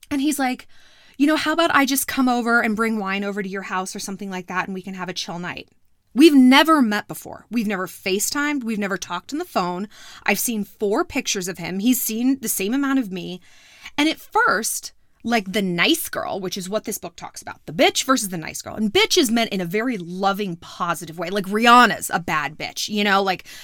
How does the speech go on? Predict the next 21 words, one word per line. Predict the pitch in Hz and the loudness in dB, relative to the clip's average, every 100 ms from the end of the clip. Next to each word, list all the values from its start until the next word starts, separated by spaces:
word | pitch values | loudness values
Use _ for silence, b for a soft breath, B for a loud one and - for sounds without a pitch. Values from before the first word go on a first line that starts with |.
| B | B
not | 226 240 196 | 0 2 0
like, | 185 - _ _ | -6 -8 _ _
like | - 180 175 | -6 -6 -4
I | |
said, | 175 151 | -6 -6
like | 170 170 - | -10 -12 -10
Kate | 175 - | -8 -6
Gosselin. | 156 - - 160 - | -8 -10 -12 -16 -14
L-, | 226 | -8
no, | 247 196 - - - | -6 -6 -8 -18 -8
bitch | 190 262 277 | -2 -2 -2
is | 214 | -6
positive. | - 131 - - b b b b b b b b _ _ _ | -8 -12 -12 -20 b b b b b b b b _ _ _
I | 220 269 | 2 2
was | 294 269 | 2 -2
like, | 277 269 _ _ _ _ _ _ - _ | -4 -8 _ _ _ _ _ _ -20 _
initially, | 285 247 269 - 311 | 4 6 6 4 -2
I | 269 | -4
was | |
like, | 247 - | -6 -2
"Oh, | 392 | 2